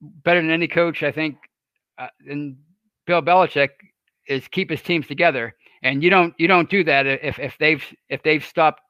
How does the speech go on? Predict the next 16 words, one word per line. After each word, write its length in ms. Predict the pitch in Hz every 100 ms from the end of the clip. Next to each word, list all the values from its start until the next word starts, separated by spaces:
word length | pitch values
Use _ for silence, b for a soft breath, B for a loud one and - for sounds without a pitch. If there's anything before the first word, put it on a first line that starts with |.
| _ _
if 100 | 139
your 120 | 165
players 340 | - 180 170 151
have 100 | 143
stopped 300 | 180 160 -
listening 400 | 156 156 156 139
to 60 |
your 100 | 131
message. 540 | 131 147 - 107 - - _ _ b b -
If 160 | 139
your 80 | 175
message 360 | 170 175 156 151
is, 160 | 147
has 200 | 135 143
grown 260 | - 156 139
stale, 580 | - 196 190 135 127